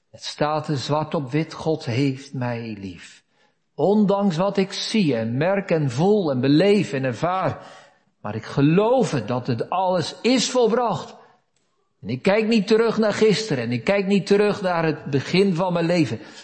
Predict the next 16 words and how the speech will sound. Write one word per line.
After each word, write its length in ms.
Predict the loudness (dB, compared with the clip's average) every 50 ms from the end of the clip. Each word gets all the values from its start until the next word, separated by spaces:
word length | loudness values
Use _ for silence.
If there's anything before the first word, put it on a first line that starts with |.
| -20 _
Maar 160 | -10 -6 -6
ik 120 | -6 -4 -2
kijk 220 | 0 2 2 2
nog 160 | 2 0 -2
verder 460 | -6 -4 0 2 2 4 4 2 2
terug 440 | 2 2 2 2 2 0 -2 -4 -10 -14 -20 -20 -20 _ _ _ _ _ _ _ _ _ _ _ _ _ _ _ _ _ _ _ _ _ _ _ _ _ _
naar 100 | -14 -12
de 120 | -10 -6
dood 280 | -4 -2 -2 -2 -4 -6
van 240 | -8 -8 -6 -6 -6
Christus. 800 | -6 -8 -8 -10 -12 -16 -18 -20 -20 -20 -20 -20 -20 -20 -20 _ _ _ _ _ _ _ _ _ _ _ _ _ _ _ _ _ _ _ _ _ _ _ _ _ _ _
En 140 | _ -18 -14
God 320 | -10 -6 -4 -4 -4 -4 -4
bevestigt 760 | -6 -6 -6 -6 -6 -4 -4 -4 -6 -10 -16 -18 -20 -20
zijn 320 | -12 -8 -6 -6 -4 -6 -6
liefde. 540 | -8 -10 -12 -14 -18 -20 -20 -20 -20 -20